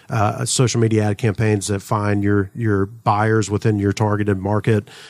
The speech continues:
on a consistent and predictable basis with, uh, autopilot,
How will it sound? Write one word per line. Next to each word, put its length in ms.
on 100
a 40
consistent 460
and 60
predictable 440
basis 720
with, 460
uh, 340
autopilot, 720